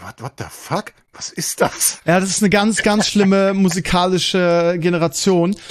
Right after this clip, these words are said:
Speaker 2: Aber ich glaube, dass, dass, dass viele das über uns auch gesagt haben, als wir klein
Speaker 1: Ja,
Speaker 2: waren.
Speaker 1: klar.
Speaker 2: Als ich die, als ich die Ärzte gehört hab, irgendwie damals fanden auch
Speaker 1: Logisch.
Speaker 2: nicht alle lustig. Geschwisterliebe und so.
Speaker 1: Ja, man
Speaker 2: Ähm,
Speaker 1: fühlt sich
Speaker 2: aber
Speaker 1: ein.
Speaker 2: es ist, äh, also mir,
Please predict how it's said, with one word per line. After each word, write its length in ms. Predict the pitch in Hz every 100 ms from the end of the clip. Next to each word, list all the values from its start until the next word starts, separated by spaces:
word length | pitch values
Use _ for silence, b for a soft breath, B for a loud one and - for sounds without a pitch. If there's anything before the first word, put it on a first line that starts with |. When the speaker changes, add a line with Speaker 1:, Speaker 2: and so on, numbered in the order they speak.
| B -
Speaker 2:
Aber 140 | 220
ich 120 | 214
glaube, 340 | - 247 320 233
dass, 260 | 220 -
dass, 300 | - 202 -
dass 200 | - 190
viele 440 | - 254 240 220 -
das 240 | 185 190 -
über 280 | - 196
uns 160 | 202 214
auch 180 | 220 -
gesagt 280 | 175 151 -
haben, 100 | 151
als 140 | -
wir 80 | 151
klein 300 | - 156 160
Speaker 1:
Ja, 20 |
Speaker 2:
waren. 100 | 165
Speaker 1:
klar. 80 | 185
Speaker 2:
Als 120 | 190 214
ich 100 | -
die, 140 | -
als 180 | 185 185
ich 80 | 202
die 100 | 180
Ärzte 320 | 196 - 202
gehört 260 | 190 202
hab, 260 | 208 190 -
irgendwie 240 | 196 180
damals 440 | 190 185 185 180 -
fanden 240 | - 185
auch 60 | 180
Speaker 1:
Logisch. 140 | 208
Speaker 2:
nicht 80 | 165
alle 140 | 160
lustig. 460 | 156 156 - 214 - B B
Geschwisterliebe 640 | - - 202 - 175 175 170
und 160 | 170
so. 320 | 156 175 294 - B B B B B _ _
Speaker 1:
Ja, 120 | 127
man 160 | 208 208
Speaker 2:
Ähm, 40 |
Speaker 1:
fühlt 120 | 208 -
sich 100 | -
Speaker 2:
aber 160 | 226 220
Speaker 1:
ein. 60 | 196 -
Speaker 2:
es 160 | 226
ist, 240 | 233 - -
äh, 80 |
also 300 | - 185 185 165 -
mir, 220 | 190 220